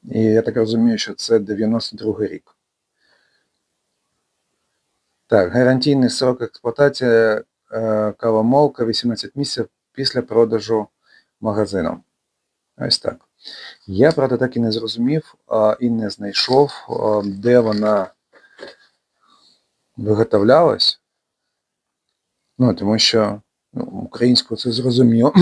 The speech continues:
<clears throat> українською це зрозуміло. А, те, що вона в повному комплекті, ну, те, що сама коробочка трошки, мабуть, туди-сюди її переставляли не дуже, але так,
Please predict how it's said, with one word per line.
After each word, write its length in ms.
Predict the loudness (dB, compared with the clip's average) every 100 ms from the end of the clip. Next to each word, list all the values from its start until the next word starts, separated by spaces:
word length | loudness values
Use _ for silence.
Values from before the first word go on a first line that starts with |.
| 6
<clears throat> 160 | 4
українською 440 | 0 4 2 2 -8
це 140 | -6
зрозуміло. 680 | -6 -6 -6 -6 -6 -4 -6 _ _ _ _ _ _ _ _ _ _ 0
А, 500 | 4 6 6 4 0 -2
те, 100 | -2
що 140 | 0
вона 140 | 0
в 60 | 0
повному 440 | 2 2 4 0
комплекті, 640 | -2 -4 2 2 2 -4 -4 -6
ну, 200 | -8 -8 -10 _ _ _ _
те, 120 | -8
що 140 | -6 -6
сама 260 | -4 -2
коробочка 500 | 0 0 0 -2 -8
трошки, 440 | -6 -6 -6 -10 -12 _ -20 -20 _ _ _ -2
мабуть, 280 | 0 0
туди-сюди 600 | -2 0 0 0 -2 -2
її 160 | 0 -2
переставляли 680 | -4 -8 -6 -2 2 2 2
не 100 | -2
дуже, 320 | -2 0 2
але 440 | 2 2 2 -2 -6 _ _ _ _ _ _ _ _ _ _ _ _ _ _ -20 -20 -20 -8
так, 520 | -2 -2 -2 -8 -16